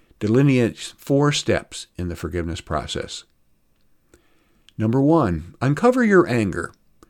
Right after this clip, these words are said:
by exploring how you've avoided or addressed the emotion. Often we are angry without being consciously aware of it. Number two is to make the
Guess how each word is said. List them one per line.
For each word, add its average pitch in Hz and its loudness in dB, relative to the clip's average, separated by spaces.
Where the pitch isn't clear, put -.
by 90 0
exploring 123 2
how 113 0
you've 104 0
avoided 90 0
or 80 -4
addressed 85 -4
the 82 -6
emotion. 71 -10
Often 110 0
we 92 0
are 90 -2
angry 90 -2
without 80 -4
being 85 -4
consciously 85 -4
aware 92 -2
of 73 -10
it. - -10
Number 85 -4
two 120 0
is 98 -10
to 90 -4
make 95 -2
the 87 -4